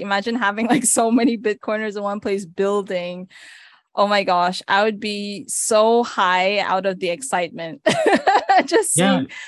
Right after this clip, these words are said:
Speaker 1: so many Bitcoiners building at the same time.
Speaker 2: It's kinda cool. Like, and I'll post videos on, on the Pleb Lab Twitter, you know, like, you know, Super Testnet will be out there and he'll make, like, a Bitcoin lottery thing.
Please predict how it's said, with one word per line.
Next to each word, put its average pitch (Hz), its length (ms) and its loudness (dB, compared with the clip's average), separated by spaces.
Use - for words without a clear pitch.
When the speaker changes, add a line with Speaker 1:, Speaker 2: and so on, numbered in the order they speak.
Speaker 1:
so 269 200 0
many 277 220 4
Bitcoiners 220 720 -2
building 208 480 0
at 196 140 -10
the 196 80 -10
same 196 320 -8
time. 196 380 -4
Speaker 2:
It's 214 260 -4
kinda 185 260 4
cool. 208 400 4
Like, 127 200 2
and 143 120 2
I'll 165 120 2
post 170 380 -2
videos 135 480 0
on, 123 320 -4
on 120 160 -2
the 120 100 -4
Pleb 139 320 -4
Lab 117 240 0
Twitter, 131 460 -4
you 117 160 -4
know, 113 180 -2
like, 110 240 -4
you 127 200 -6
know, 123 60 0
Super 147 320 -2
Testnet 139 400 -2
will 117 120 -4
be 113 140 2
out 113 220 0
there 113 160 -2
and 113 80 0
he'll 123 120 0
make, 123 180 -2
like, 127 140 -4
a 113 60 -4
Bitcoin 117 460 -6
lottery 110 420 -4
thing. 107 300 -14